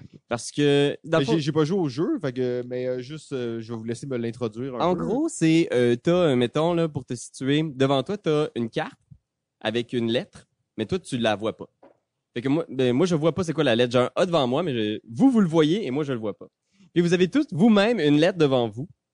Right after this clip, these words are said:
Speaker 1: que vous ne pouvez pas voir, mais que nous, on voit. Fait qu'on a tous une perspective différente sur la table, un peu à la Hanabi, et on doit, euh, épeler un mot indice pour essayer de faire deviner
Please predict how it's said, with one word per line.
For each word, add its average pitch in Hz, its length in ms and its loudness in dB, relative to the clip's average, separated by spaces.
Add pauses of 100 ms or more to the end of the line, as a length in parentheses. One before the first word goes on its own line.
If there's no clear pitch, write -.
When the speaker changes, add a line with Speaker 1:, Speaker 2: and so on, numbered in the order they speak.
(220)
Speaker 1:
que - 80 -6
vous 160 120 2
ne 196 60 2
pouvez 254 120 2
pas 147 140 4
voir, 156 240 2
mais 135 120 0
que 143 120 0
nous, 185 260 4
on 147 160 2
voit. 110 220 -4 (380)
Fait 165 60 0
qu'on 226 140 2
a 269 80 2
tous - 440 -4 (300)
une 151 140 2
perspective 185 640 -4
différente 147 400 -4
sur 139 100 -6
la 107 140 0
table, 170 240 -4
un 131 60 -4
peu 147 160 -2
à 131 40 2
la 117 160 2
Hanabi, 113 520 0 (520)
et 139 160 4
on 131 120 6
doit, 165 380 6
euh, 107 440 6
épeler 147 260 4
un 185 140 8
mot 170 220 8
indice 123 680 0
pour 117 140 2
essayer 147 160 0
de - 40 -14
faire 165 200 2
deviner 139 560 4